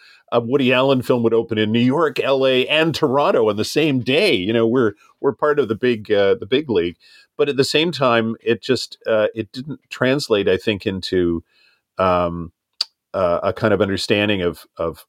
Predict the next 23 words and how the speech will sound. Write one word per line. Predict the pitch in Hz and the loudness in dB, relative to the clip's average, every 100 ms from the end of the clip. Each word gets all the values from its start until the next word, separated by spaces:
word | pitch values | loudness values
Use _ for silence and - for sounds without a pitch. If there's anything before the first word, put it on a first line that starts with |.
| 95 | -6
of | 87 | -6
how | 90 - 101 | -8 -4 -2
many | 98 95 | -2 -4
films | 92 104 90 | -2 -2 -2
were | - - | -2 2
out | 131 127 | 2 2
there, | 110 107 101 | 2 4 2
how | |
many | 98 98 | 2 -2
films | 92 92 - | -4 -4 -2
hadn't | 80 85 | -4 -4
been | 78 | -10
seen, | - 117 113 110 98 - - _ _ | -4 -2 0 -2 -6 -12 -20 _ _
an | 92 85 | -6 -4
opportunity | 80 101 110 - 104 95 90 | -2 0 -2 -4 -2 -2 -4
to, | - 92 87 80 123 | -4 -2 -2 -4 -10
to | - | -14
bring | 90 98 | -6 -6
those | 95 87 - | -4 -6 -6
films | 92 87 | -10 -8
back. | 95 101 98 - | -4 0 -2 -2
It, | 85 87 - | -4 -4 -6
it, | 95 85 | -10 -10